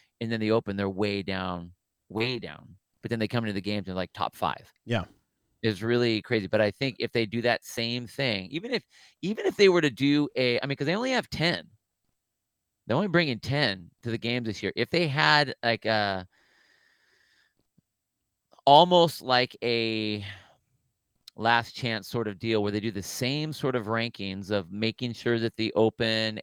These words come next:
Speaker 1: and the, uh, the quarterfinals count
Speaker 2: Right.
Speaker 1: for that, I think that would be really cool. But that just means that Masters have to move a whole lot better 'cause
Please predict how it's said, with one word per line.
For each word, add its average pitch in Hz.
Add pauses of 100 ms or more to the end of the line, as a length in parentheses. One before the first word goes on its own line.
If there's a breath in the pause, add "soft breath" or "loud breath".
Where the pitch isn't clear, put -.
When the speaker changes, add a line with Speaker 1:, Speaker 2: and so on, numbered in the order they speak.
Speaker 1:
and 107
the, 98 (240)
uh, 92 (880)
the -
quarterfinals 120
count - (420 loud breath)
Speaker 2:
Right. 117
Speaker 1:
for 117
that, 139
I 117
think 131
that -
would 110
be 110
really 107
cool. 95 (520)
But 180 (100)
that 131
just 131
means 143
that 127
Masters 123
have 135
to 117
move 123
a 101
whole 120
lot 123
better 90
'cause 104